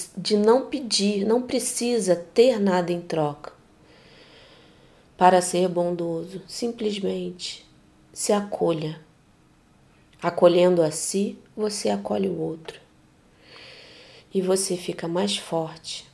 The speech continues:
porque você tem carinho por si e assim consegue ter carinho por outro. Entendendo a evolução também do outro.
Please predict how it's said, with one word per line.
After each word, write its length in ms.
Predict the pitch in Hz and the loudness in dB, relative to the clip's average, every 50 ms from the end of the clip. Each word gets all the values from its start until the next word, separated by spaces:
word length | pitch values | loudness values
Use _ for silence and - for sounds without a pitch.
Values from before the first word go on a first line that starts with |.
| _ | _
porque 240 | - 170 165 - 175 | -8 -8 -6 -4 -4
você 260 | 165 160 156 - 175 | -4 -4 -4 -4 -6
tem 260 | 170 175 - 202 220 | -4 0 2 2 2
carinho 480 | 220 220 - 208 190 170 170 170 170 165 | 2 2 0 0 0 0 0 -2 -4 -4
por 280 | 156 - - 196 196 - | -6 -6 -6 -6 -6 -8
si 420 | - - - 170 160 165 170 - - _ _ | -8 -8 -8 -8 -8 -8 -10 -14 -18 _ _
e 100 | 214 240 | -2 -2
assim 320 | 285 285 - - - 226 214 | -2 -2 -4 -4 -4 -4 -6
consegue 520 | - - 220 214 - - 208 180 180 180 | -6 -6 -8 -8 -4 -4 -2 -2 -4 -4
ter 200 | - 185 175 - | -4 -6 -6 -6
carinho 420 | - 196 - 175 175 165 160 160 156 160 | -4 -4 -4 -4 -4 -6 -6 -8 -10 -8
por 160 | - 190 180 170 | -6 -4 -4 -4
outro. 400 | 165 160 160 - - - - - _ _ _ _ _ _ _ _ _ _ _ _ _ _ _ _ _ _ _ _ - - - _ - - | -4 -6 -10 -14 -16 -20 -20 -20 _ _ _ _ _ _ _ _ _ _ _ _ _ _ _ _ _ _ _ _ -20 -20 -20 _ -6 -4
Entendendo 680 | 165 160 160 180 170 170 165 180 180 196 190 190 190 185 | -2 0 2 2 2 4 4 4 4 4 4 2 4 6
a 80 | 180 | 6
evolução 680 | 175 175 175 170 175 170 170 170 - - - 180 180 | 6 6 6 4 2 0 0 -2 -4 -2 -2 0 -2
também 460 | 180 180 226 233 240 294 311 349 349 302 | 0 -2 -2 -2 0 2 2 2 2 2
do 100 | 277 247 | 2 2
outro. 680 | 233 208 190 196 196 202 202 202 196 - - 160 156 | 4 4 4 4 4 4 2 0 -4 -8 -10 -10 -10